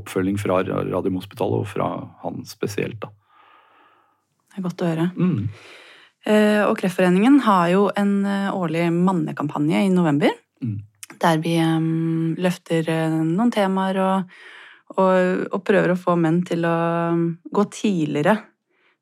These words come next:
Speaker 2: til lege for å oppdage, ehm, eventuelle kreftformer.
Speaker 1: Mm.
Speaker 2: For vi kan jo n-, ofte se at kreften har kommet lenger når den oppdages hos menn enn hos kvinner, som kan tyde på at de går tregere til legen.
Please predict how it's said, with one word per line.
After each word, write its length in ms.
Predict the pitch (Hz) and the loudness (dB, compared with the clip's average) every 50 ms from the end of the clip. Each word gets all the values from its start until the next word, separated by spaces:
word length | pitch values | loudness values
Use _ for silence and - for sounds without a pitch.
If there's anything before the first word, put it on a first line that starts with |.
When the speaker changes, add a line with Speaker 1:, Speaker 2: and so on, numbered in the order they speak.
| _ | _
Speaker 2:
til 140 | - - 180 | -2 0 2
lege 400 | 180 165 131 135 151 151 160 160 | 4 4 2 2 0 0 0 0
for 120 | - - 170 | -2 -2 -2
å 120 | - 143 | -2 -2
oppdage, 340 | 143 - - 147 139 139 147 151 | -4 -4 -4 -2 -2 -2 -2 0
ehm, 800 | 147 151 151 151 151 147 147 147 147 147 151 151 151 151 147 151 | 0 0 0 0 0 0 0 0 0 0 0 0 2 0 -2 0
eventuelle 400 | - 190 185 180 202 170 143 143 | 0 0 2 2 2 2 2 0
kreftformer. 560 | - - - - - - - 143 147 147 143 - _ _ _ - | -2 -6 -8 -8 -8 -4 0 2 2 2 0 -2 _ _ _ -8
Speaker 1:
Mm. 180 | 92 - 156 143 - _ | -8 -8 -8 -12 -14 _
Speaker 2:
For 160 | - - 220 208 | -10 -4 0 2
vi 140 | 220 226 | 2 2
kan 260 | 214 - - 202 196 202 | 0 0 0 2 2 4
jo 320 | 208 214 214 220 214 214 | 4 2 2 2 2 4
n-, 500 | 214 214 214 214 214 214 208 214 214 208 - | 4 4 4 4 4 4 2 2 0 0 -2
ofte 220 | 208 - - - | -4 -8 -8 -14
se 180 | - - 240 240 | -6 -2 0 0
at 340 | - - - 180 180 _ - | 0 0 -2 -4 -4 _ -6
kreften 460 | - 160 160 - - - 185 190 196 | -6 -6 -6 -6 -6 -2 -2 -2 0
har 120 | 190 185 180 | -2 -4 -4
kommet 280 | - 190 185 185 180 | -2 -2 -2 -2 -2
lenger 560 | 170 165 156 151 151 151 156 160 180 202 208 - - | -2 -2 -2 0 0 2 2 2 2 0 -2 -2 -2
når 80 | 185 175 185 | -2 0 0
den 40 | - | -2
oppdages 360 | - 160 - 151 160 160 180 - | -4 -6 -8 -6 -6 -6 -6 -8
hos 140 | 190 - | -6 0
menn 180 | 175 170 160 160 | 0 2 2 2
enn 80 | 165 180 | 2 0
hos 140 | 202 - - | -2 -4 -2
kvinner, 300 | - 220 202 220 254 254 - _ _ _ _ | -2 0 2 2 0 0 -4 _ _ _ _
som 160 | - 180 180 | -2 -2 0
kan 180 | 175 - 180 | 2 2 0
tyde 240 | 175 - 156 139 - | 2 2 0 0 0
på 120 | - - 151 | -2 -2 -2
at 100 | 156 - | -2 -2
de 180 | 160 156 160 - - _ _ _ _ - | -4 -6 -8 -10 -20 _ _ _ _ 0
går 140 | 208 208 | 0 0
tregere 400 | 208 - 175 - - - - - - _ _ - | 2 2 -2 -2 -2 -6 -12 -14 -18 _ _ -6
til 100 | - - | -4 -4
legen. 220 | - - - - | -4 -4 -6 -10